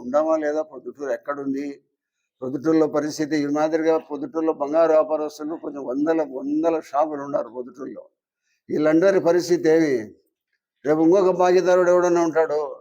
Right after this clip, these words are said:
ఇంకొకడికి అప్పు బాకీ ఉంటాడు, ఇంకొకడు ఎగ్గొట్టింటాడు. వీళ్ళందరి పరిస్థితి ఏం? మీరు రాబట్టిస్తారా? మీకేంటి సంబంధం? బాకీలతో మీకేం సంబంధము?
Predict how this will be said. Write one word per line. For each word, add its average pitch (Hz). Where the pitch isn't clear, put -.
ఇంకొకడికి 175
అప్పు 170
బాకీ 165
ఉంటాడు, 143
ఇంకొకడు 165
ఎగ్గొట్టింటాడు. 143
వీళ్ళందరి 175
పరిస్థితి 185
ఏం? 196
మీరు 170
రాబట్టిస్తారా? 156
మీకేంటి 196
సంబంధం? 185
బాకీలతో 175
మీకేం 175
సంబంధము? 160